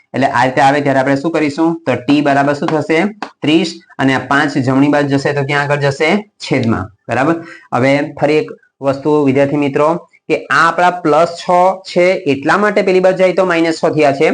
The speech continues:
જ્યારે ટી પેલી બાજુ જાય તો માઇનસ કેમ નહીં થયા? આ ટી કેમ નહીં થયા? જોજો કે પાંચ ટી, પાંચ ટી એટલે ટી નો પાંચ સાથે ગુણાકાર કહેવાય ને એ ગુણાકાર પેલી બાજુ જાય, જમણી બાજુ જાય તો જશે ક્યાં આગળ?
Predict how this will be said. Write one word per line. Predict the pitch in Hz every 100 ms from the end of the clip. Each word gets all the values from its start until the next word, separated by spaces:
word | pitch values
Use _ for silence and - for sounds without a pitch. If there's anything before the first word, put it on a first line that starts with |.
| 277 - -
જ્યારે | 156 160
ટી | 180 180 185
પેલી | 180 180
બાજુ | 185
જાય | 185 190
તો | 185
માઇનસ | 180 185
કેમ | 208
નહીં | 196 175
થયા? | 180 190 -
આ | 160
ટી | - 160 156 147 139
કેમ | 180 190
નહીં | 185 180
થયા? | 180 233 - _
જોજો | 156 143 185 277 - -
કે | 170 -
પાંચ | 147 175 196
ટી, | - 208 170 -
પાંચ | 165 185
ટી | 202 190
એટલે | 180 190
ટી | 165 160
નો | 170 190 196
પાંચ | 151 160 165
સાથે | 180 160 190
ગુણાકાર | 156 139 170 196 170 -
કહેવાય | 143 135
ને | 135 180
એ |
ગુણાકાર | 196 185 185 185 196 202 -
પેલી | 190 190
બાજુ | 180 175 156
જાય, | 156 165
જમણી | 147 156 151
બાજુ | 143
જાય | 139 160 - _
તો | 156 143
જશે | 143 180
ક્યાં | 180 175
આગળ? | 165 208